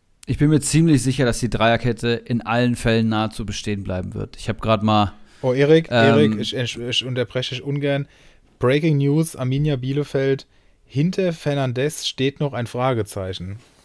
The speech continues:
Speaker 2: Das ist natürlich auch ein Grund, warum die Mannschaft momentan auf Platz siebzehn steht, wenn hinter solchen Männern ein Fragezeichen steht. Also der Mann verfolgt uns hier wirklich scheinbar jetzt, äh, wochenübergreifend. <laughs> Sehr schön.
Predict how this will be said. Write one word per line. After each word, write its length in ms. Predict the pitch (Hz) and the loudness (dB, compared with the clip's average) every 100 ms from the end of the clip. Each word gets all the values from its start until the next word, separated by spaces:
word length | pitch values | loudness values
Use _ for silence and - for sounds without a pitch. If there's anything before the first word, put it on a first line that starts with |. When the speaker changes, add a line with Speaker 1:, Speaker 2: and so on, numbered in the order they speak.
| _ - | _ -6
Speaker 2:
Das 180 | 123 156 | -2 -2
ist 100 | 170 | 0
natürlich 420 | 170 165 165 156 | 0 0 0 0
auch 140 | 147 | -2
ein 80 | 151 | -2
Grund, 280 | - 151 147 | 0 -2 0
warum 240 | 139 143 | 0 0
die 100 | 139 | 0
Mannschaft 420 | 135 135 135 143 - | 0 0 0 0 0
momentan 560 | 139 143 143 143 143 - - - | -2 -2 -2 -2 -2 -6 -18 -10
auf 220 | - 151 - | 2 2 4
Platz 240 | 165 - | 2 4
siebzehn 360 | 175 - 120 110 | 0 0 -2 -2
steht, 380 | - 117 123 | -2 0 0
wenn 120 | 127 120 | -2 -2
hinter 260 | 127 127 120 | 0 0 0
solchen 420 | 127 143 147 139 | 2 2 2 -2
Männern 260 | 123 127 | -2 -2
ein 120 | 123 117 | -2 -2
Fragezeichen 600 | 113 113 107 104 101 101 | -2 -2 -4 -4 -4 -6
steht. 320 | - 113 120 - - - - | -4 -4 -4 -10 -20 -18 -4
Also 180 | 123 127 | -2 2
der 140 | 151 | 2
Mann 180 | 151 156 | 2 2
verfolgt 420 | 156 - 143 139 | 2 2 2 2
uns 140 | 135 | 0
hier 120 | - 123 | 0 2
wirklich 480 | 135 139 131 - - | 2 0 -2 -4 -8
scheinbar 340 | - 123 123 123 | -4 -2 0 2
jetzt, 280 | 120 117 85 | 0 -2 -6
äh, 280 | 113 110 107 | -4 -4 -2
wochenübergreifend. 1160 | 135 147 131 165 143 113 - 98 87 - 107 113 - 135 - | -4 -4 -4 0 2 2 0 -12 -12 -14 -8 -6 -2 -4 0
<laughs> 220 | 156 139 | 2 2
Sehr 240 | - - 117 | 0 -2 -2
schön. 360 | - 104 113 | -2 -6 -4